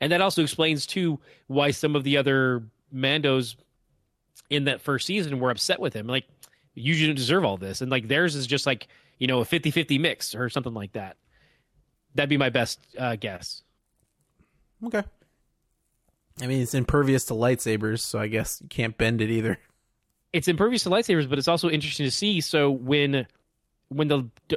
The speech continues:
Speaker 1: when, uh, Ahsoka was using her lightsabers against the spear, th-, the spear didn't heat up. The spear didn't, you didn't see that glow, orange glow. The Darksaber did still ha-, had an effect on it, which maybe shows, 'cause we've, they've talked before about how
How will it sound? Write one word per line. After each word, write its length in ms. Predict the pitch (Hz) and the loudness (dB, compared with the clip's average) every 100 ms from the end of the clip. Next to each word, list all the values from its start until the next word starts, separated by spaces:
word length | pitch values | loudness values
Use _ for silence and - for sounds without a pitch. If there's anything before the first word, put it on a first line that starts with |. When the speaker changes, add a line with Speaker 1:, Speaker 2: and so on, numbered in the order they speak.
| - | -2
Speaker 1:
when, 500 | 143 139 139 139 135 _ _ _ _ _ | 0 2 2 0 -4 _ _ _ _ _
uh, 500 | 131 123 113 110 107 | -4 -4 -4 -6 -8
Ahsoka 340 | - 123 202 196 | -6 0 0 2
was 200 | 175 139 | 2 2
using 260 | 165 160 | 2 2
her 120 | 135 151 | 2 2
lightsabers 500 | 156 151 170 165 135 | 0 0 0 0 -2
against 300 | 117 139 - | -2 -2 -2
the 60 | |
spear, 540 | 131 - 131 143 175 208 _ _ _ _ - | -8 -2 2 4 2 0 _ _ _ _ -18
th-, 420 | 135 135 - 143 | -16 -14 -12 -8
the 80 | 135 | -6
spear 260 | - 220 | -2 -2
didn't 220 | 175 170 131 | 0 -2 -2
heat 240 | 165 147 | -4 -2
up. 240 | 123 - - _ _ _ _ - | -2 -4 -18 _ _ _ _ -6
The 80 | |
spear 280 | 131 180 175 | -2 2 2
didn't, 580 | 147 151 143 135 - - - | 2 0 0 -2 -8 -18 -8
you 120 | 139 | 0
didn't 180 | 147 139 | 0 0
see 240 | - 151 131 | -2 -2 0
that 300 | 131 123 110 | 0 -2 -4
glow, 340 | 123 135 131 | -2 0 2
orange 360 | 120 123 120 107 | 0 -4 -6 -4
glow. 340 | 143 127 98 - - - - | 0 0 -2 -12 -20 -14 -4
The 100 | 135 | -2
Darksaber 680 | 156 170 165 151 131 123 104 | 2 2 2 0 0 -2 0
did 220 | 160 147 | 0 0
still 280 | - 131 120 | -2 0 0
ha-, 100 | - 113 | -2 -8
had 320 | 95 147 151 147 | -8 -2 0 0
an 80 | |
effect 360 | 131 - 127 - | -2 -2 -4 -2
on 140 | 120 | -6
it, 100 | 117 - _ - _ | -8 -14 _ -20 _
which 260 | 131 139 135 | -4 -4 -4
maybe 460 | 131 139 143 160 | 0 0 0 -2
shows, 380 | 139 - 151 147 | -6 -2 0 0
'cause 100 | 139 | -2
we've, 200 | 151 151 | -4 -2
they've 160 | - 139 | 0 0
talked 260 | 165 160 151 | 0 -2 -2
before 240 | 139 147 | -2 0
about 160 | 135 104 | 0 0
how 340 | 135 131 123 | 0 0 -4